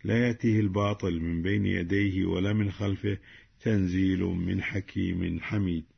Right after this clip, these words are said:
الله عز وجل هو العظيم في ذاته وأسمائه وصفاته وأفعاله، ولا بد لنا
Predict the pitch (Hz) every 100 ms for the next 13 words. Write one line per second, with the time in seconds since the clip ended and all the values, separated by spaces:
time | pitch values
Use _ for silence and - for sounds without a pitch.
0 | _ _ _ _ _ _ _ - 113 127
1 | 139 139 117 110 104 107 117 104 101 95
2 | 98 98 104 107 101 92 90 98 101 -
3 | 98 87 82 - 98 98 101 95 87 95
4 | 127 - 120 127 127 113 101 113 98 82
5 | - - - - - - 101 110 123 127
6 | 131 110 110 107 113 113 113